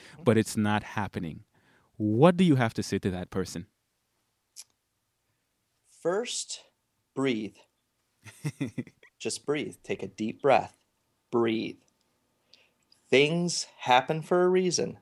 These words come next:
Speaker 1: Mm.
Speaker 2: Things happen in a precise order. You can't force 'em. If ten years ago I went to go down this evolve, connect, and inspire path,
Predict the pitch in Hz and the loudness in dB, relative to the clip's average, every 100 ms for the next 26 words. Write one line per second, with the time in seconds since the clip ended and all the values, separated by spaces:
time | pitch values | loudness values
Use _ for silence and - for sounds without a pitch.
0 | - 113 113 170 175 151 160 175 175 135 | -12 -4 0 0 -2 2 4 4 2 2
1 | - 156 165 165 - 143 151 151 - 160 | 0 0 0 0 2 4 4 2 4 6
2 | 160 104 104 107 - 151 151 - 123 123 | 6 6 0 -2 -4 -8 -8 0 2 2
3 | - - - _ _ _ - - _ _ | -4 -8 -14 _ _ _ -20 -20 _ _
4 | _ _ _ - 127 127 123 - - - | _ _ _ 4 8 10 8 2 -18 -20
5 | _ _ _ _ _ - 160 165 190 202 | _ _ _ _ _ -2 0 2 2 2
6 | 185 139 113 107 - 123 135 139 - 135 | 2 4 6 6 8 6 6 2 -2 -8
7 | 110 127 123 123 120 123 123 123 110 - | 2 6 8 6 4 4 4 2 -2 -2
8 | 120 123 127 127 - 127 123 117 110 104 | 4 6 6 2 -8 -8 -6 -6 -4 -8
9 | - 143 160 - 98 98 - | -2 -2 0 -2 -2 -2 -4